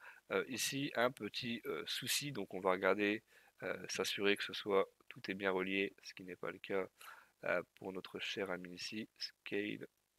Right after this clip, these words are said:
Rotation Offset. Euh, donc notre roughness ici est censé, euh, s'activer, très bien.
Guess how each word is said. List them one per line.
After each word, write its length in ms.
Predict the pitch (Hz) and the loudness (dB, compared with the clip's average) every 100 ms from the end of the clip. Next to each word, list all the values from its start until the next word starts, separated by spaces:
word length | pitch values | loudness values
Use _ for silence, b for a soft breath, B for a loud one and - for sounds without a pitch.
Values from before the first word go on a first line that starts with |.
| _ _ _ _ _ _ _ _ _ _ _ _ _ _ _ _ _ _ | _ _ _ _ _ _ _ _ _ _ _ _ _ _ _ _ _ _
Rotation 760 | 95 90 - - - - - 98 101 _ _ _ _ _ _ _ _ _ | -8 -8 -10 -12 -12 -12 -12 -14 _ _ _ _ _ _ _ _ _ _
Offset. 420 | - 92 - - - - _ _ B B B B B B B _ - | -8 -8 -10 -10 -10 -16 _ _ B B B B B B B _ 4
Euh, 420 | 98 98 95 95 | 8 8 8 6
donc 140 | 92 95 | 2 -8
notre 220 | 92 - 92 | -14 -10 -8
roughness 720 | 95 95 - - - - - _ _ | -6 -6 -8 -14 -16 -16 -20 _ _
ici 320 | 107 - - | -10 -8 -6
est 100 | 95 | -8
censé, 540 | - 95 87 - 95 - _ | -8 -12 -12 -8 -8 -8 _
euh, 60 | 95 | -14
s'activer, 1300 | - - 107 - - - 107 98 101 123 139 143 143 - | -10 -8 -10 -12 -12 -8 -8 -2 4 6 6 4 0 -6
très 240 | - 107 | -4 -4
bien. 480 | 107 120 131 147 | -4 -4 -2 -4